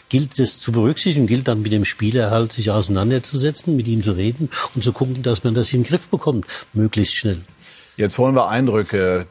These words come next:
Speaker 2: direkt aus der Allianz Arena bei uns in die Sendung mit einbauen. Torben Hoffmann von Sky Sport News,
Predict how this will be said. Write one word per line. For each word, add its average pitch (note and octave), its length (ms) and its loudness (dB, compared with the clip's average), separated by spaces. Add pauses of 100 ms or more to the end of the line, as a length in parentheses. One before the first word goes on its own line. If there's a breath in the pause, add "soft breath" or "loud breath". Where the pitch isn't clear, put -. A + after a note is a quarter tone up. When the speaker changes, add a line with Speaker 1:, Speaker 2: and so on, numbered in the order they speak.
Speaker 2:
direkt G#2+ 340 0
aus A2+ 200 -2
der A#2 120 0
Allianz G#2 400 0
Arena G2 400 -2
bei F#2+ 140 -2
uns G2+ 320 -2
in G2 80 -4
die F#2+ 80 -2
Sendung G#2 320 -2
mit G2 160 0
einbauen. B2 520 0
Torben F#3 360 2
Hoffmann G#2+ 720 0
von A#2 320 -2
Sky G#2+ 260 0
Sport G2+ 240 -2
News, B2 480 -2